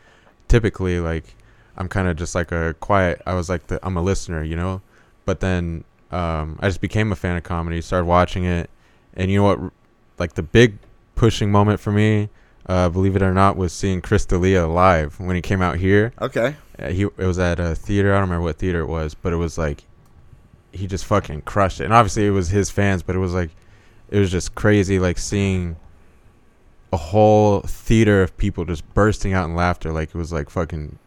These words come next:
Speaker 1: ridiculous. And it was, like, it didn't seem that hard, <laughs> you know? And it's like,
Speaker 2: Yeah.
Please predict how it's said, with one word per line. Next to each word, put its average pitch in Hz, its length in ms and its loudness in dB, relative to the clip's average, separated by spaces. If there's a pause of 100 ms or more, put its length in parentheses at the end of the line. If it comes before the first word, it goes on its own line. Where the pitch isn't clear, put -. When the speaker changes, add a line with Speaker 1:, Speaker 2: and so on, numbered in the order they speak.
Speaker 1:
ridiculous. 82 880 -2
And 85 140 -8
it - 20 -4
was, 78 180 -6
like, 78 260 -6 (880)
it 90 60 -6
didn't 95 280 0
seem 92 540 -2 (400)
that 98 280 6
hard, 92 460 4
<laughs> - 60 -14
you 113 160 4
know? 107 360 4
And 110 160 4
it's - 180 2
like, 117 200 10
Speaker 2:
Yeah. 107 380 0